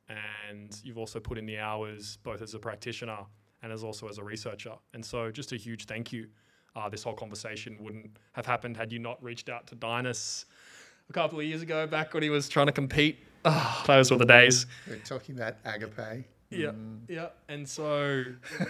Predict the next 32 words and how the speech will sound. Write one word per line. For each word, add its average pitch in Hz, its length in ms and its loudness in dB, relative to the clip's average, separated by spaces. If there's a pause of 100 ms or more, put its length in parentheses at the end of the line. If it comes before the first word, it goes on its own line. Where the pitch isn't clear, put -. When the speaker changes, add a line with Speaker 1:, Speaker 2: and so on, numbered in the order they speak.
Speaker 1:
just, 180 220 2
like, 156 140 4
thank - 300 2
you 160 60 -2
so 143 240 -2
much, 127 440 -8 (260)
uh, 113 260 -2
for 131 120 -12
being 127 320 -2
here 127 340 -4
and 113 120 -6
just 123 200 -6
for 127 60 -8
your 120 80 -4
guidance 120 600 -2
and 107 400 -8 (160)
that 117 320 -4
thing 131 180 -8
about 117 200 -4
the 117 60 -10
trauma 117 380 -6
base 104 460 -6
that's 117 180 -12
gonna 113 160 -14
stay 110 240 -16
with 113 180 -18
me. 117 240 -10
And 113 100 -10
then, 113 220 -10 (140)
you 131 80 -12
know, 110 140 -10 (120)
Susan, 123 480 -6